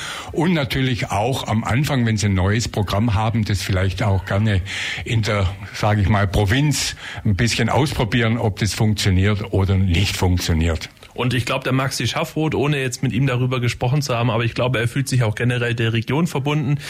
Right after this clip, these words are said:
Speaker 2: Ich glaube, im Ulmer Zelt war er schon des, äh, Öfteren auch zu sehen und zu hören. Also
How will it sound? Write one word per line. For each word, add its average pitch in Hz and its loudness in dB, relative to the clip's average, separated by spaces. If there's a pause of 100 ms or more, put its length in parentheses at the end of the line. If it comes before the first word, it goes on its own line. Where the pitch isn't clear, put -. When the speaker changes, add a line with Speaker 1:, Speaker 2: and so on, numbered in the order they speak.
(260)
Speaker 2:
Ich - -14
glaube, 135 0
im 131 0
Ulmer 127 0
Zelt 147 -2
war 139 -2
er 139 0
schon 135 0
des, 131 -2
äh, - -2
Öfteren 127 0
auch 127 0
zu - -2
sehen 127 0
und 131 2
zu 117 0
hören. 127 2
Also 110 0